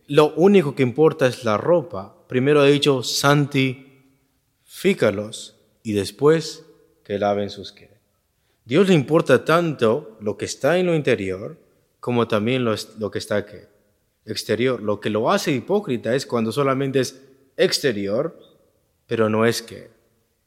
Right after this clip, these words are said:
interior. Y solamente esto era para escuchar la voz de Dios, para estar delante de la presencia de ¿quién? Pregunta, ¿cuántos de los que estamos aquí hemos creído en Cristo?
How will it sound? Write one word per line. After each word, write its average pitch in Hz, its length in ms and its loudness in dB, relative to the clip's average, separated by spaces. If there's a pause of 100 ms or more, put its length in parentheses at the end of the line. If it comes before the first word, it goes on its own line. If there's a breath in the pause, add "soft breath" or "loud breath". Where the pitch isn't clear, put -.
(520)
interior. 107 720 -2 (260 soft breath)
Y 127 100 -2
solamente 196 640 4
esto 180 240 0
era 185 220 0
para 170 180 0
escuchar 143 1040 -2
la 107 140 -4
voz 98 540 -6 (380)
de 104 160 -2
Dios, 92 300 -12
para 123 180 2
estar 151 380 2
delante 147 800 0
de 151 120 4
la 117 140 2
presencia 143 520 2
de 113 160 2
¿quién? 110 400 -6 (1040)
Pregunta, 147 960 0
¿cuántos 156 400 -2
de 139 80 0
los 110 120 -4
que 113 80 -6
estamos 127 380 -2
aquí 120 260 -2
hemos 113 220 0
creído 101 260 -2
en 95 80 -4
Cristo? - 380 -16